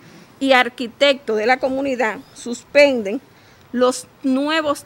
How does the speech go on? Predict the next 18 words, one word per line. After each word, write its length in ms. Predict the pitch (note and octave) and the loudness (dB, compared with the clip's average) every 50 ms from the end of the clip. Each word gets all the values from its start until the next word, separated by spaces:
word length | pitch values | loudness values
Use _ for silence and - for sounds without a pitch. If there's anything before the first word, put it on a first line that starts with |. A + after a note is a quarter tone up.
| - - | -4 -2
trámites 760 | C4 C4 C4+ C4+ C4 B3 A3 F#3 - - - - - - _ - | 2 4 6 4 4 2 0 -4 -8 -12 -14 -14 -16 -16 _ -6
y 120 | B3+ A#3+ | -6 -4
se 220 | A#3 - C#4+ D4 | -2 -2 -2 -2
concentrarán 1040 | C#4+ C#4+ C#4+ C#4 - - - C#4 C#4+ C#4+ - C4+ C#4 C#4 C4+ C4+ B3+ A#3 G#3+ G3+ - - - - - - - - - - | -2 -2 -4 -4 -4 -2 -4 -4 -4 -4 -4 -2 0 2 4 4 2 2 0 -6 -12 -16 -20 -20 -20 -20 -20 -20 -20 -18
solo 560 | - - - D#4 C#4+ D4 D4 C#4+ C#4 C4 - - | -12 -4 2 4 6 6 6 6 4 2 0 -2
en 280 | - B3+ C#4 C#4 C#4 D4 - | 0 0 0 0 -2 -2 0
aquellos 760 | - A3+ A#3 - - C4 C4 C4 A#3+ A3+ A3 A3+ - - - - _ _ - | 0 0 0 2 4 4 6 6 4 2 0 -4 -4 -6 -18 -20 _ _ -8
que 140 | - A#3+ A#3 | -8 -8 -4
tienen 320 | - B3 C4+ C#4+ C#4+ C#4+ | -2 -2 0 0 -2 -4
pendientes 800 | - C#4+ C#4 C#4+ C#4 B3+ D4+ D4+ D4 C#4+ C4 B3 - G3 - - - - - - _ _ _ - | -4 -4 -4 -4 -4 -4 -2 -2 -2 -2 -2 -4 -6 -8 -10 -10 -16 -20 -20 -20 _ _ _ -10
de, 380 | G#3 G3 C4 C#4 D4 D4+ D#4 - - - | -2 4 4 4 4 4 0 -6 -8 -6
eh, 240 | A3 G#3+ G3+ G3+ G3+ | -4 -4 -2 -4 -4
momentos 560 | G3+ G#3 A3+ A#3+ B3 C4 B3+ C4+ - - - | -4 -4 -4 -2 -4 -4 -6 -6 -8 -4 0
anteriores 720 | C4 C4 C4 C#4 - C#4+ C#4+ D4 D4 C#4+ C4+ C4+ C#4+ G4 - - - | 0 0 0 0 -2 -4 -4 0 0 0 0 0 -2 -6 -8 -4 0
para 320 | B3+ A#3+ B3 A#3+ D#4 G4 - - - - | 2 2 2 2 0 -6 -12 -18 -12 -2
acelerar 640 | - A#3+ B3+ - - D4+ G#3+ G#3+ A3 A3 A3 C4 B3+ | 0 0 0 0 -2 -4 -4 -2 0 2 2 2 2
la 120 | C4+ C4 G3 | 2 -2 -4
respuesta 680 | A#3 G#3+ B3 - - D4+ D4 D4 G4 D#4+ - G3+ E3 | -4 -8 -10 -10 -8 -4 -2 -2 -2 -4 -6 -10 -12